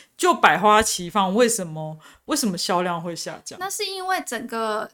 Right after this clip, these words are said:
Speaker 2: 景气的关系啊。
Speaker 1: 嗯。
Speaker 2: 日本他们在一九九零年代初期就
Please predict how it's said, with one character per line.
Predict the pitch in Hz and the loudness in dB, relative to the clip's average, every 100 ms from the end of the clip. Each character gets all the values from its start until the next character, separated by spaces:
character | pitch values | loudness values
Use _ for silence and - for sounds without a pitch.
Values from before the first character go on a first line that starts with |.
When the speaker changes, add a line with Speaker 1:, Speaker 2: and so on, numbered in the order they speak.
| _ | _
Speaker 2:
景 | - 208 | -8 -6
气 | 208 - 302 | -8 -10 -6
的 | 254 | -6
关 | 226 214 214 233 | -6 -6 -6 -8
系 | - 233 | -10 -10
啊。 | 226 - 262 | -10 -10 -8
Speaker 1:
嗯。 | 208 185 180 175 175 160 | -4 -4 -4 -8 -10 -10
Speaker 2:
日 | 403 440 | -2 -2
本 | 440 226 | 0 -4
他 | 254 302 320 | -2 0 0
们 | 320 269 | 0 -4
在 | 285 285 | -2 -4
一 | 285 | -4
九 | 277 226 | -6 -6
九 | 226 208 | -6 -8
零 | 202 | -8
年 | 214 208 | -10 -6
代 | 262 262 | -4 -4
初 | 262 269 262 | -6 -8 -6
期 | - 202 | -8 -10
就 | 208 254 233 202 | -6 -4 -2 -4